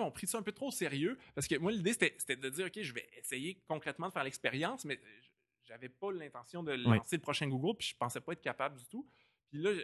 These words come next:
Speaker 1: il y a eu tellement de pression que j'ai comme, j'ai, j'ai mis tout ce que je pouvais, là, puis, tu sais,
Speaker 2: Uh-huh.
Speaker 1: en, je suis une personne, une semaine, en tout cas, j'ai fait
Speaker 2: Ouais,
Speaker 1: ce
Speaker 2: ouais.
Speaker 1: que j'ai pu. Puis finalement, on a, ça, ça a eu un impact incroyable. Euh, on a fini par organiser le concours, puis, euh, il y a plein de gens, je pense une centaine de personnes au Québec qui l'ont fait, puis on, ils ont fait,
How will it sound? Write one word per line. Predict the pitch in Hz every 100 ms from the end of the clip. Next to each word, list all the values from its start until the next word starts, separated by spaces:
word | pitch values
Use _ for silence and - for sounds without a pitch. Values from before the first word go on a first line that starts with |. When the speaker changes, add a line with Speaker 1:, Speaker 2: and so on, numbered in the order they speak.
| -
Speaker 1:
il | 151
y |
a | 147
eu |
tellement | 165 185 220
de |
pression | - 151 202 226
que | 147
j'ai | 131
comme, | 147 143 - _ _ _ _ -
j'ai, | 139 143
j'ai | 143
mis | 160
tout | 190 -
ce |
que | 202
je | 190
pouvais, | - 156 175
là, | 196 311
puis, | - 165
tu |
sais, | 151 123
Speaker 2:
Uh-huh. | 170 170 127 143 139
Speaker 1:
en, | 139
je | -
suis | 147
une |
personne, | 147 143 - 151 165 180
une | 143
semaine, | - 156 135 156
en | 165
tout | -
cas, | 170
j'ai | 139
fait | 123
Speaker 2:
Ouais, | 139
Speaker 1:
ce |
Speaker 2:
ouais. | 117
Speaker 1:
que |
j'ai | 85
pu. | - 254 - -
Puis | 151 151
finalement, | - 160 185
on | 185
a, | 139 131 98 123
ça, | 143 135
ça | 139 123
a | 127
eu | 165
un | 208 156
impact | 131 165 190
incroyable. | 190 165 143 160 294 - - - -
Euh, | 131 127 123 120 -
on | 127
a | 139
fini | - 185
par | 160 123
organiser | 143 170 165
le | 196
concours, | 156 131 170 208
puis, | 151 135
euh, | 123
il | 123
y |
a | 117
plein | 113 156 170
de | 147
gens, | 147 160
je | -
pense | 139
une |
centaine | 151 147 180
de |
personnes | 147 - 160
au |
Québec | 135 143 -
qui | 139
l'ont | 120
fait, | 110 147
puis | 160 123
on, | 117 120
ils |
ont | 113
fait, | 123